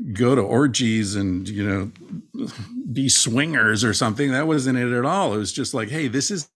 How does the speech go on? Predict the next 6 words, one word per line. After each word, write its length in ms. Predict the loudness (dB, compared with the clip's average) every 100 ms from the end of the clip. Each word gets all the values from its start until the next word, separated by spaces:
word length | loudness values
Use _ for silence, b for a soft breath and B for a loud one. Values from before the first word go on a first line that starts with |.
| _ _ -10
the 80 | -8
kind 260 | -2 -2 -2
of 160 | -4 b b b _ -2
animal 480 | 0 2 2 2 0
we 160 | -2
are." 400 | -2 -4 -4 -8